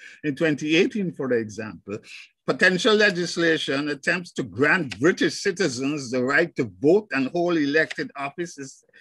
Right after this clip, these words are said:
in its overseas territories and to force recognition of same-sex marriages. Resolution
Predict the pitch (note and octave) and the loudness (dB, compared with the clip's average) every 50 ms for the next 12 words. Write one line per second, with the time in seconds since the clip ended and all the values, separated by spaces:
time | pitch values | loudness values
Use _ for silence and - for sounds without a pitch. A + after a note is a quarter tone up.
0 | - - - _ _ _ _ - A3 A#3+ B3+ A#3+ A3+ G#3 G#3 F3+ F3 - F3 F#3+ | -20 -20 -20 _ _ _ _ 4 6 6 6 6 4 4 2 2 2 0 -2 0
1 | F3 E3 C#3+ D3 C#3 - - C3+ C3 B2+ B2+ - - D3 C3+ C3 A2+ G#2+ G#2 - | 0 0 0 -4 -6 -6 -4 -6 -4 -6 -6 -4 -2 0 2 2 0 -2 -2 -6
2 | G2 F2 E2 E2+ F2 G2+ A#2 B2 - _ _ _ _ _ _ _ - C#3 D#3 D3+ | -8 -8 -8 -12 -14 -16 -18 -20 -20 _ _ _ _ _ _ _ -4 -2 -2 0
3 | C#3 - D3+ - - _ - A#3+ B3 A#3+ A3+ G#3 - - C#3 B2+ B2+ C3 D#3 G3 | 0 -2 -2 -4 -6 _ -2 0 2 4 2 2 0 -2 -4 -2 0 2 4 4
4 | G#3+ G#3 - A#3 G#3 E3+ D#3 E3+ F3+ F3+ E3+ D3+ - - B2 G2 F2 F2 E2 _ | 2 2 2 0 0 0 0 -2 0 0 0 -2 -4 -6 -8 -8 -10 -12 -16 _
5 | _ _ _ _ _ _ _ _ _ _ _ - - - D3 - - E3 D#3 C3+ | _ _ _ _ _ _ _ _ _ _ _ -8 -6 -6 -4 -4 -2 -2 -2 -2
6 | B2 - - A#2+ G#2+ - - B2+ A#2+ A#2 A2 F#2+ - D#2 - _ _ _ _ - | -2 -2 -4 -8 -8 -8 -8 -8 -6 -6 -6 -8 -10 -14 -20 _ _ _ _ -20
7 | - _ _ _ _ _ _ _ _ _ _ _ - - - _ _ _ _ _ | -20 _ _ _ _ _ _ _ _ _ _ _ -20 -20 -20 _ _ _ _ _
8 | - A3+ B3 G#3 A3 C4 C4+ C#4 C#4 - D#4 D4+ D#4 D4+ B3+ | 0 2 2 4 4 4 4 4 4 4 4 4 4 4 2